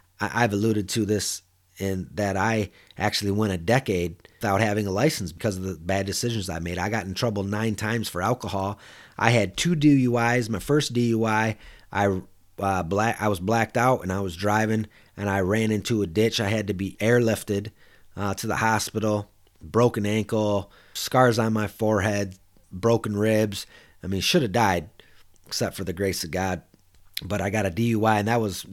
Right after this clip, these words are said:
summer out of high school. Uh, before I was even through the court systems, I was back up to college, got two M I Ps my first weekend of college, and also one of those times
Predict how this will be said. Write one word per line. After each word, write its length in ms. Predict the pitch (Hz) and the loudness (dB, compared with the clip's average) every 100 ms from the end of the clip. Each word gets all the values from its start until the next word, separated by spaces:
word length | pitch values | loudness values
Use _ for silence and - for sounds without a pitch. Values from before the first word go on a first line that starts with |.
| 90 | -8
summer 380 | - 131 110 107 | 0 2 2 2
out 160 | 101 | 0
of 60 | 80 | 0
high 140 | 127 | 0
school. 400 | 139 - 98 110 _ _ _ _ _ - | 0 -2 -4 -4 _ _ _ _ _ -6
Uh, 240 | 101 101 | -2 0
before 460 | 92 110 - 147 139 | -2 -4 2 6 6
I 120 | 131 | 6
was 200 | 123 113 | 2 2
even 220 | 135 120 | 2 2
through 160 | 107 135 | 0 0
the 80 | 117 | 0
court 300 | - 165 143 | 2 2 2
systems, 500 | - 104 - 113 117 | -2 -4 -2 -2 -2
I 160 | 98 113 | 0 0
was 160 | 101 | 0
back 300 | 92 113 110 | 0 0 0
up 160 | 113 - | -4 -6
to 80 | - | -2
college, 580 | 127 120 120 127 - - - - _ _ | 0 2 2 0 -2 -12 -20 -20 _ _
got 260 | 120 101 - | 0 2 6
two 200 | - 147 | 8 10
M 140 | 131 | 6
I 140 | 123 | 2
Ps 320 | - 139 131 117 | 0 0 0 0
my 160 | 120 | -2
first 340 | - 131 117 117 | 0 -2 0 0
weekend 440 | 123 127 120 113 | 0 0 0 0
of 80 | 110 | 0
college, 560 | 131 117 120 120 - - - - - | 0 2 0 0 -4 -12 -18 -20 -12
and 720 | 107 110 113 113 113 110 107 - - | -4 0 0 2 0 0 -2 -6 0
also 480 | 123 143 - 123 | 2 2 2 2
one 320 | 113 104 151 180 | 2 2 4 4
of 60 | |
those 260 | 123 113 - | 4 2 0
times 480 | 117 113 113 107 | -2 2 0 -2